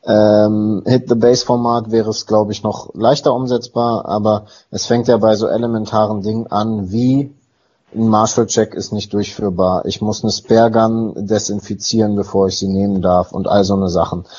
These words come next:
Das heißt, wenn man das wirklich knallhart durchzieht, und das müsste man zumindest in einem Konzept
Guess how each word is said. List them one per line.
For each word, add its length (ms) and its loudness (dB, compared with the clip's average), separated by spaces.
Das 120 0
heißt, 200 2
wenn 100 2
man 140 2
das 160 -2
wirklich 280 -2
knallhart 480 -2
durchzieht, 460 -2
und 160 -4
das 160 2
müsste 480 2
man 300 0
zumindest 560 0
in 100 -2
einem 320 -2
Konzept 760 -4